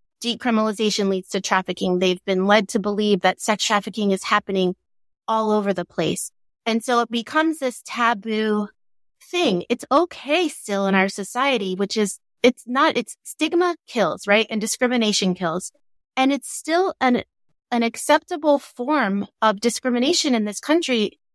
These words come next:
even among people who would never think that they're racist or discriminate in any way, to discriminate against sex workers.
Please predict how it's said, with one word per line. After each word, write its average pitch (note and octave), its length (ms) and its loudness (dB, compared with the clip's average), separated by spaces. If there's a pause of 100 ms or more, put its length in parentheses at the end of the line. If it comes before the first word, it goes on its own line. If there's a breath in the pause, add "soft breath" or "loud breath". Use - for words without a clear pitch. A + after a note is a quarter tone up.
even E4 240 -2
among D#4 280 4
people C#4+ 380 -2
who A#3+ 440 0
would A3 180 -2
never C#4 300 0
think G#3+ 260 -2
that G3 140 -6
they're F#3 160 2
racist F#3+ 540 0
or G3+ 80 2
discriminate G#3+ 500 0
in G#3 100 -4
any A#3 260 0
way, C#4+ 240 4 (260 loud breath)
to D4 120 6
discriminate C#4 560 0
against A#3 360 -2
sex G3+ 280 0
workers. - 600 0